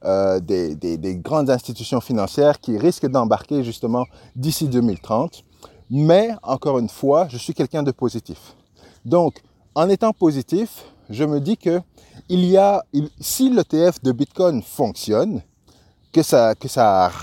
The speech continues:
ramène évidemment beaucoup d'argent dans le, dans l'industrie des cryptos, eh bien, ils vont commencer à s'intéresser justement aux autres cryptos et commencer à développer également de l'infrastructure pour qu'ils soient en mesure de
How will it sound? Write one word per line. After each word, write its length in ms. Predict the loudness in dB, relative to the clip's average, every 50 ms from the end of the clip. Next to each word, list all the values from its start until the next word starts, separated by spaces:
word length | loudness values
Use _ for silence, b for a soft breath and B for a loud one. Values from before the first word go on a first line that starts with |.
| -12 -6
ramène 380 | 0 2 2 2 2 2 0 0
évidemment 520 | -2 0 0 0 2 2 2 0 0 -2
beaucoup 280 | -4 -6 -8 -6 -2 0
d'argent 500 | 0 0 0 0 0 0 0 -2 -2 -6
dans 260 | -6 -2 0 0 2
le, 320 | 2 2 2 2 0 0
dans 160 | 0 0 0
l'industrie 420 | 0 0 -2 -4 -8 -10 -10 -10 -8
des 120 | -8 -8
cryptos, 400 | -8 -10 -14 -10 -4 -2 -2 -2 -4 _ B B B B B B
eh 100 | -4 -4
bien, 300 | -2 0 0 -2 -2 -2 -6 -6
ils 100 | -4 -2
vont 140 | 0 0 -2
commencer 540 | 0 2 0 0 0 -2 -6 -6 -4 -2 -2
à 60 | -2
s'intéresser 520 | -2 -4 -6 -4 -4 -4 -4 -2 -2 -4
justement 440 | -4 -4 -6 -6 -2 0 0 0 2 0
aux 180 | 0 2 2
autres 240 | 2 0 0 -4 -14
cryptos 440 | -14 -14 -14 -12 -6 -4 -4 -4 -4 B B B B B B B
et 80 | -6
commencer 520 | -2 2 2 2 2 0 -4 -6 -4 -4 0
à 140 | 0 0
développer 600 | -2 -2 -4 -2 -2 -2 -2 -2 -4 -2 -2 -4 -4
également 540 | -2 0 0 0 0 0 -2 -4 -4 -8 -10
de 220 | -10 -4 0 2 4
l'infrastructure 1000 | 4 6 4 4 2 0 -6 -12 -12 -12 -10 -14 -12 -8 -4 -2 0 0 0
pour 300 | -2 0 0 0 0 0
qu'ils 100 | -4 -14
soient 220 | -10 -4 -4 -2 -2
en 80 | -2
mesure 340 | -2 -2 -2 -2 0 -2 -2
de 180 | 0 -2 -2